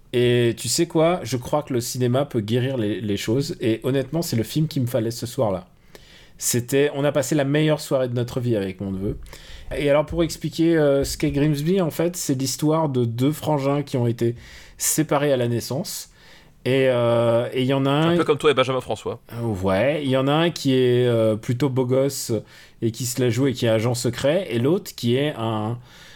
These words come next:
Speaker 1: un alcoolo hooligan d'une, euh, d'une, comment il s'appelle, d'une banlieue, euh, d'une banlieue vraiment dégueulasse anglaise.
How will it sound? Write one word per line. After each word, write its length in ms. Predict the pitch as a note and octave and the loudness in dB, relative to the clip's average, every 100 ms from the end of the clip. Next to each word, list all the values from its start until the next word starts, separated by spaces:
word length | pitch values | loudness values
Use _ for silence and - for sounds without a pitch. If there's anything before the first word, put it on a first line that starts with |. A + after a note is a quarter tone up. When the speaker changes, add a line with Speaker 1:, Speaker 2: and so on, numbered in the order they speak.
| - - | -20 -6
Speaker 1:
un 180 | G#2 A2 | 0 2
alcoolo 840 | B2+ B2 C#3 B2 C3 D3+ D#3 C#3+ | 0 0 0 2 2 4 4 2
hooligan 760 | B2 B2 B2 A#2+ B2+ C3+ C#3 A#2 | 2 0 0 2 2 0 0 -2
d'une, 360 | G2+ G#2 A2 G#2+ | -2 -2 0 2
euh, 720 | G2+ G2+ G2 F#2+ F#2+ F#2+ G#2+ - - - - - | 2 2 2 2 2 0 -2 -8 -20 -20 -20 -16
d'une, 380 | A#2 G#2+ A#2 G#2+ | -10 -2 0 0
comment 180 | G#2+ B2 | 0 0
il 60 | A2+ | 0
s'appelle, 320 | - - A2 | -2 -2 -2
d'une 200 | G#2 G#2+ | -2 -2
banlieue, 680 | G#2+ B2+ B2 C3 C#3+ B2+ G#2+ | 0 0 2 2 2 2 2
euh, 40 | |
d'une 200 | G#2 G#2+ | 0 -4
banlieue 380 | G#2+ A#2 A#2+ B2 - - | -2 0 2 0 -4 -12
vraiment 560 | A#2 A#2 A2+ D3 D#3 C#3+ | -4 -2 0 0 2 2
dégueulasse 500 | C#3 C3 A#2+ B2+ - | 2 2 2 2 0
anglaise. 480 | A2 A2+ C#3+ A2 | 2 2 0 -4